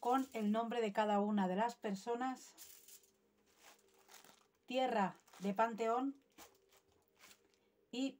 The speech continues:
vela negra. Vamos a empezar por encender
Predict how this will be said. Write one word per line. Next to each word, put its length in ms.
vela 380
negra. 400
Vamos 440
a 40
empezar 520
por 420
encender 840